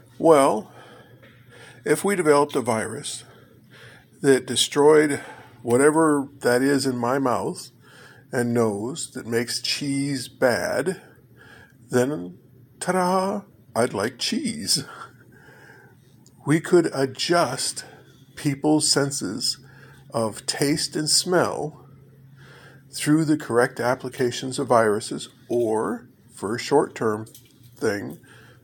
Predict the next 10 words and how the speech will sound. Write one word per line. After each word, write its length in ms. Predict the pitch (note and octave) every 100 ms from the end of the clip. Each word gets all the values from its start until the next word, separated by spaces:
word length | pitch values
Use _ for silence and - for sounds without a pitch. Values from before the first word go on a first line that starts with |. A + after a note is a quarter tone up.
| _
through 380 | - B2 A#2+ B2
certain 420 | C3 B2+ A#2 D3+
proteins, 880 | C#3+ D3+ D3 - A2 G2+ C#3+ F#2+ - - - - - - - - _
certain, 640 | - - - C3 B2+ B2+ B2
uh, 360 | A#2+ A#2+ A#2 -
antigens 680 | B2 C3+ C3+ A2+ A#2 C3+ D3
that 120 | -
will 440 | G#2+ G2 F#2+ - - -
block 480 | A#2+ A#2 - - -
certain 560 | - - G2 A2+ A2+